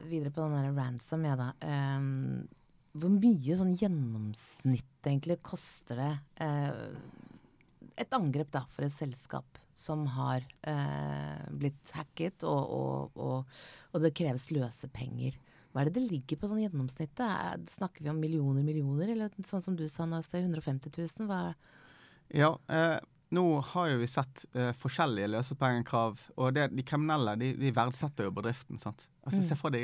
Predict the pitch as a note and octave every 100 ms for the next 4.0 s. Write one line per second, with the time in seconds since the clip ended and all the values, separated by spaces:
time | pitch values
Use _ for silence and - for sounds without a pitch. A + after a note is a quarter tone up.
0 | B2+ B2+ B2+ A#2+ - - - - A#2 G#2
1 | A#2 A2+ - - B2+ C3 A2 A2 A2+ -
2 | - - - - - - - A#2+ B2 -
3 | A#2 A2 G#2 - - - - F3+ A2 -